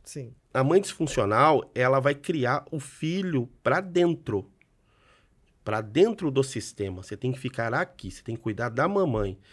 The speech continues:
Speaker 2: Sua casa é aqui, o seu quarto é aqui. Enquanto uma família funcional cria pra fora. Uma mãe funcional cria um cidadão. A mãe, é, disfuncional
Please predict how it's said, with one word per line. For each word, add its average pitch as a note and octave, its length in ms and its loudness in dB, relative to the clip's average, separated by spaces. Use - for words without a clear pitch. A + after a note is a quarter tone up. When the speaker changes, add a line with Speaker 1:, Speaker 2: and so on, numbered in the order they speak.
Speaker 2:
Sua G#2+ 200 -2
casa C#3 320 4
é D#3+ 120 6
aqui, A2 320 -4
o - 20 -8
seu - 180 -8
quarto B2 460 2
é C#3+ 80 4
aqui. G2 420 -8
Enquanto E3+ 220 -2
uma G3 140 0
família C#3 320 2
funcional D3 420 -2
cria F3+ 180 -2
pra G3+ 160 -6
fora. C3+ 460 -6
Uma A2 180 0
mãe A#2+ 320 2
funcional C3+ 600 0
cria C#3+ 260 0
um G3 60 0
cidadão. D3 640 0
A A2 120 -8
mãe, C#3+ 400 2
é, A2+ 220 2
disfuncional D#3 1080 2